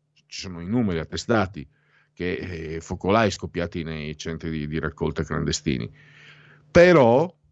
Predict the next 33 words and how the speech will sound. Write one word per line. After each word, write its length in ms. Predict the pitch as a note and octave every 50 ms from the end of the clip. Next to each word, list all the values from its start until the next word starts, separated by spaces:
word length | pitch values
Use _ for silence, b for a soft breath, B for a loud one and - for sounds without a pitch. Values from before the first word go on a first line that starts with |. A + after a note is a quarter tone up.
| _ _ _ _ -
una 180 | A2 A#2 A#2
simile 340 | A2+ - D3+ C#3+ C3+ A#2 A2
informazione 680 | A2 G#2 - A#2 B2 C3+ C3+ C3 - A#2 A2+ A#2 A#2+ A#2
provocherebbe 840 | A#2 A#2+ A2+ A2+ A2+ A2+ G#2+ - B2 A2 G#2 F#2+ F#2+ F#2+ G2 G2+ F2+
stigma 520 | - - - D3+ D3 C3 B2 D#3 D3+ C3+
sociale 920 | - - C3+ A2+ - - C#3 C3 B2 A#2+ A#2 A#2 A#2 A2+ A2 A#2+ A2+ - - _ _ _ _ _ _ _ b b b b b b b b b b
e 140 | - F3+
quindi, 440 | - C#3 C3 B2 B2+ C#3 D3+ E3+ E3
eh, 360 | - - C3 B2+ B2 B2+ A#2+ A#2+
po-, 180 | - C#3 C3+ B2+
sarei 280 | - - B2+ A#2+ A#2+
passibile 440 | A#2 B2+ A#2+ - G2+ F#2 F#2 F#2 F#2
di 100 | E2 D#2+
censura. 600 | - - E2+ D#2 - - - C#2 C2 B1+ C2 C2 C2+ - _ _ -
Ormai 720 | - A#2 A2 G2+ F#2 F2+ F2+ F#2 F#2 F2 E2 D#2+ D#2 D2 - b b b b b b b b b b b
al 140 | - F#2+ F#2+
peggio 240 | A#2 A#2+ G#2+ G#2+ G#2
non 120 | G2 G2
c'è 140 | F#2+ A#2+ A2
mai 180 | A2 A#2+ B2 A2+
fine, 960 | A2+ - C3 C3+ C#3+ D3 D3 D3 C#3+ C3+ A#2 G#2+ G2 F#2 F2+ F2 E2+ E2+ E2
è 80 | E2 -
toccato 340 | - - - F#2 - G#2+
il 60 | G#2+ G2+
fondo, 360 | - F#2+ F#2 F#2 F#2 F#2 F2
bisogna 300 | D#2+ F2 D#2 F2 F2+ F2
scavare 580 | - - F#2 E2+ D#2+ E2 D#2+ D#2+ D#2 E2 D#2+
con 260 | - - D#2+ D#2 D2+ D2+
questo 260 | - E2 - - E2
tipo 320 | - F#2 D#2 - E2 E2 D#2
di, 300 | C#2+ D#2 D#2 D#2 D#2 -
eh, 300 | - D#2 D#2 D2+ D2+ D2+
sistema. 460 | - - D#2 - - D2 C#2+ D2